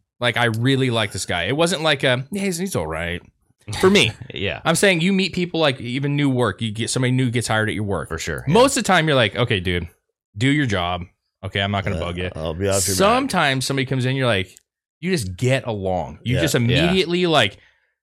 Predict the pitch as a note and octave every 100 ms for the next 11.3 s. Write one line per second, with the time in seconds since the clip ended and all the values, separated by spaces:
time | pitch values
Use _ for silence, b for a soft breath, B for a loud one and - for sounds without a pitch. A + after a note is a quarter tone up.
0 | - F#3 A3+ A#3 G#3+ F3+ D3 C3 G#2+ G#2+
1 | G2 F#2 - E2 F2+ F#2 E2+ D#2+ C2 G#1
2 | - F2 F2 E2 F#2 B2+ C#3+ F#3 C3 E3
3 | A3+ C3 F#2 F#2 F2 - - B3 G3+ F2+
4 | C3 E3+ F#3+ - C#3+ D3+ G#3+ - F#3+ D#3
5 | D3 C#3+ D3+ C#3+ - A#2+ D#3+ B2+ C3+ C3
6 | F#2+ F2+ - E2 C#2+ - - - _ _
7 | D#3 C#3 D3 B2+ - - C3+ F3 E3 D#3+
8 | D3 C#3+ B2 C3+ A#2+ A2+ B2+ B2+ A2 C3+
9 | C3 B2+ G#2 G2 G2+ A#2+ B2 A2+ G2+ F#2
10 | A#2+ A2+ - A2 C3+ D3 C3+ C3 A#2+ A#2
11 | G#2 F2+